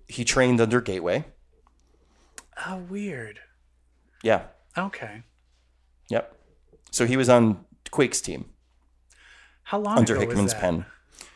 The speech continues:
Speaker 1: Early two thousands, two thousand six.
Speaker 2: Oh, okay. So he's still
Speaker 1: Yeah.
Speaker 2: relatively new in the, in the
Speaker 1: Yeah,
Speaker 2: But that's the
Speaker 1: relatively
Speaker 2: thing,
Speaker 1: new.
Speaker 2: but he was
Speaker 1: Yep.
Speaker 2: never in any X-Men thing ever since.
Speaker 1: No, yeah, not really.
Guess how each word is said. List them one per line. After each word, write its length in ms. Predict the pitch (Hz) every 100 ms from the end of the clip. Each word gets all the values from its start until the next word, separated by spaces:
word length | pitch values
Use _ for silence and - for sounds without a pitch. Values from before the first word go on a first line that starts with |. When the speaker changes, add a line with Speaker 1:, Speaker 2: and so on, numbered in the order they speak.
| _ _ _ _ -
Speaker 1:
Early 640 | 190 202 190 190 196 196
two 120 | 175 151
thousands, 460 | 131 127 180 208
two 100 | -
thousand 240 | 131 123 113
six. 580 | 151 175 - - - -
Speaker 2:
Oh, 160 | 202 185
okay. 400 | 202 - 107 120 _
So 180 | - -
he's 160 | 196 226
still 180 | - 269
Speaker 1:
Yeah. 100 | 190
Speaker 2:
relatively 600 | 185 185 170 - 135 135 123
new 320 | 120 110 110
in 140 | 120
the, 120 | 120 113 _ -
in 100 | 123
the 60 |
Speaker 1:
Yeah, 500 | 226 160 131 110 92 85
Speaker 2:
But 160 | 135 131
that's 120 | 120
the 60 | 113 254
Speaker 1:
relatively 60 |
Speaker 2:
thing, 80 | 277
Speaker 1:
new. 40 | 240
Speaker 2:
but 120 | 208
he 160 | - 233
was 140 | 226
Speaker 1:
Yep. 60 | 214
Speaker 2:
never 340 | 220 214 214
in 200 | 208 196 196
any 260 | 185 196
X-Men 400 | 165 170 - 156
thing 220 | 143 156 143
ever 220 | 143 127
since. 480 | - 143 - - - - - - _ _ _ _ _ _ -
Speaker 1:
No, 440 | 151 147 123 92 117
yeah, 160 | 127
not 180 | 113 107
really. 320 | 113 101 87